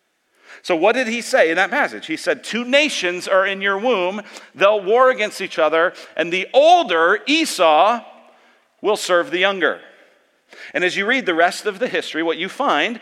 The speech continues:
is that the descendants of Esau become the nation of Edom. E D O M. Edom is this nation that is against Israel. They cheer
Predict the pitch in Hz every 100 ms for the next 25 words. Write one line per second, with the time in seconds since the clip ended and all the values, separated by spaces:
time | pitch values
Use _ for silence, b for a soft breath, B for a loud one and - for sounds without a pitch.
0 | B B - 151 170 160 143 151 175 190
1 | 220 220 226 160 220 202 - 110 113 180
2 | 202 B B 185 - 175 180 156 156 147
3 | 147 156 147 135 185 175 120 87 82 _
4 | _ _ _ _ _ _ _ _ _ _
5 | _ _ 123 113 123 104 113 113 92 82
6 | _ _ 175 202 135 147 240 220 _ b
7 | b b b - 135 147 196 151 165 170
8 | 180 139 127 120 - 107 - - 131 120
9 | - 110 101 87 76 - _ b b b
10 | b 127 175 170 - - 277 285 277 165
11 | 131 123